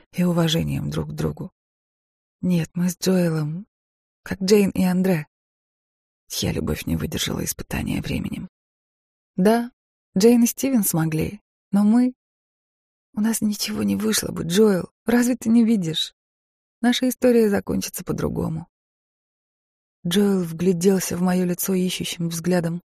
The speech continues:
В его широко распахнутых глазах застыла печаль. «Что сделать, чтобы ты мне поверила?» Я покачала головой. «Ничего не нужно, прости».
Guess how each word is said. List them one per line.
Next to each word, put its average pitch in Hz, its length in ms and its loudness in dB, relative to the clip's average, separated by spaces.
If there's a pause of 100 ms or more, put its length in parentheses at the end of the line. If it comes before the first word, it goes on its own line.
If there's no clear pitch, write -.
(560)
В - 40 -8
его 170 160 0
широко 175 360 -6
распахнутых 165 580 -8
глазах 165 400 -4
застыла 151 400 -8
печаль. - 540 -10 (1080)
«Что - 460 -6
сделать, 127 500 -2
чтобы - 300 -6
ты - 160 -6
мне - 140 -2
поверила?» - 580 -6 (1300)
Я 92 140 -6
покачала - 500 -10
головой. 165 440 -8
«Ничего 202 520 0
не 214 140 2
нужно, 190 340 0
прости». - 520 -8